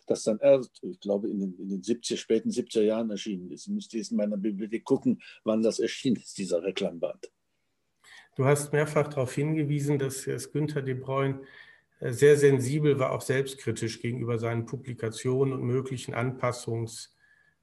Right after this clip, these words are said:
Speaker 2: ähm, Neigungen. Er hat, äh, das habe ich gestern hier auch schon gesagt, neunzehnhundertfünfundneunzig hat er hier die Rede gehalten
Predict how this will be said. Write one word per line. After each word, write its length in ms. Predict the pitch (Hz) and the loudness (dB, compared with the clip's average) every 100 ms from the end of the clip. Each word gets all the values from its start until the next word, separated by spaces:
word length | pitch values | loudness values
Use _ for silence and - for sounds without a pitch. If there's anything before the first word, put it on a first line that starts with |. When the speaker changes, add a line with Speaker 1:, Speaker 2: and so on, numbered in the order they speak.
| _ | _
Speaker 2:
ähm, 540 | 120 117 113 110 110 110 - 123 123 - | -6 -2 -2 -2 -6 -10 -14 -16 -18 -6
Neigungen. 960 | 127 120 135 139 107 104 101 98 101 - _ _ _ _ _ | 2 6 8 6 4 -2 -4 -8 -10 -12 _ _ _ _ _
Er 260 | - 117 117 | -10 -4 0
hat, 260 | 143 151 147 | -2 -2 -2
äh, 380 | 131 123 120 - - - - | 0 -2 -4 -10 -16 -14 -12
das 180 | - | -6
habe 100 | 131 | -4
ich 120 | 127 - | -2 2
gestern 400 | 143 143 135 123 | 2 2 -2 0
hier 160 | 127 | 0
auch 120 | 127 | -2
schon 220 | 127 143 135 | -2 -2 0
gesagt, 360 | 127 135 135 | 0 -4 -4
neunzehnhundertfünfundneunzig 1500 | 131 131 135 117 - 139 143 143 135 131 139 143 151 151 139 | -4 -4 -4 -8 -4 -2 2 2 2 2 4 4 2 -4 -4
hat 160 | 135 - | -4 -2
er 60 | |
hier 220 | 127 135 135 | -2 0 -2
die 160 | 131 | -2
Rede 340 | 123 123 135 135 | 0 0 0 0
gehalten 520 | 123 123 127 - | 0 -2 -2 -6